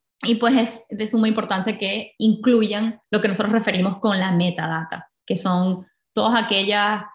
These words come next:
información sobre la cepa, por ejemplo, tipo de granja, el, el nombre de la granja, que el tejido de donde fue obtenido ese aislado, la fecha, etcétera, y la edad del animal. Esa información ha sido vital. Entonces,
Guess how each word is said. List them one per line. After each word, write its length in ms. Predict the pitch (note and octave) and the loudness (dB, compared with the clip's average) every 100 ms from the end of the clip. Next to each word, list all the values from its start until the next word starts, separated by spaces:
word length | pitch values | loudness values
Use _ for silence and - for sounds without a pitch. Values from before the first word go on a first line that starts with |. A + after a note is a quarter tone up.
| - | -10
información 720 | G3 F#3+ G3+ F3+ F3+ C4 C4+ | -4 0 0 -2 0 2 4
sobre 240 | C4 G3+ F3+ | 4 0 -2
la 120 | E3 | -4
cepa, 360 | - F3 F3+ | -4 -4 -4
por 120 | - - | -8 -6
ejemplo, 380 | F3 F3+ E3+ | -4 -2 -2
tipo 260 | E3 E3+ F3+ | -4 -4 -4
de 80 | F3+ | -2
granja, 800 | G#3+ C4+ B3+ G#3+ A3 A3 A#3+ - | 2 4 4 2 0 -2 -4 -8
el, 180 | F#3 F3 - - | -14 -14 -14 -8
el 240 | F3 E3 | -2 2
nombre 320 | G#3 C#4 A#3+ | 4 6 6
de 80 | G#3+ | 2
la 140 | G3 | 2
granja, 640 | G3+ G3+ G3+ F3+ F#3 F#3+ - - - | 0 0 0 -4 -4 -6 -8 -18 -4
que 80 | F3 | -2
el 140 | E3 | 0
tejido 400 | F#3 F3 B3 B3 | -2 2 4 4
de 60 | A#3 | 2
donde 240 | G#3+ G#3 | 0 -2
fue 140 | G#3 F#3+ - - | -2 -4 -6 -8
obtenido 540 | - E3 F#3+ F3+ F3 F3+ | -6 -4 0 2 2 2
ese 260 | F3 - | -2 -4
aislado, 720 | F3+ D#3+ F3 E3 E3 D#3+ G3 _ - | -4 -2 0 2 0 -2 -8 _ -4
la 160 | E3+ | -4
fecha, 720 | E3 A3 G#3+ G#3 G3 F3+ F3 - _ | -2 0 0 0 -2 -2 -4 -10 _
etcétera, 500 | F3+ F3 - - - | -8 -6 -10 -12 -14
y 120 | - F#3+ | -4 0
la 100 | F3 | 2
edad 160 | F3+ | 4
del 100 | F3+ | 2
animal. 300 | F3 E3 - _ | 0 -2 -6 _
Esa 640 | - G3+ - G3+ G#3 F3+ - _ - | -6 -4 -2 0 0 -2 -10 _ -4
información 560 | F#3+ F#3+ F3 - F#3 | -2 0 0 -2 -4
ha 60 | F#3 | -4
sido 220 | G3 - | -4 -6
vital. 320 | F#3 F3+ - - - _ | -6 -6 -12 -14 -20 _
Entonces, 400 | B3+ C4+ D4+ F#4 | 2 4 4 -2